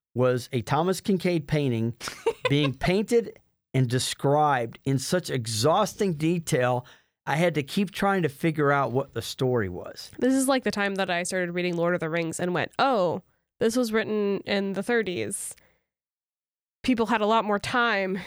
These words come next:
Speaker 2: to sit and talk about trees and stuff. Um, this isn't for me, I don't <laughs> think."
Speaker 1: So the other book, which I
Speaker 2: Mm-hmm.
Speaker 1: gave t-, tepid or mediocre,
Speaker 2: Yeah.
Speaker 1: this one I give horrible, don't ever pick up.
Speaker 2: <laughs>
Speaker 1: Don't,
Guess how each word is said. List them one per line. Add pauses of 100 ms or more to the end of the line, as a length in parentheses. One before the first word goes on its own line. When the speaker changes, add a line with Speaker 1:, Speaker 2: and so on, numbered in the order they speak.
Speaker 2:
to
sit
and
talk
about
trees (320)
and
stuff. (100)
Um,
this
isn't
for
me,
I
don't
<laughs>
think." (180)
Speaker 1:
So
the
other
book, (340)
which
I
Speaker 2:
Mm-hmm.
Speaker 1:
gave
t-,
tepid
or
mediocre,
Speaker 2:
Yeah. (280)
Speaker 1:
this
one (100)
I
give
horrible,
don't
ever
pick
up. (600)
Speaker 2:
<laughs>
Speaker 1:
Don't,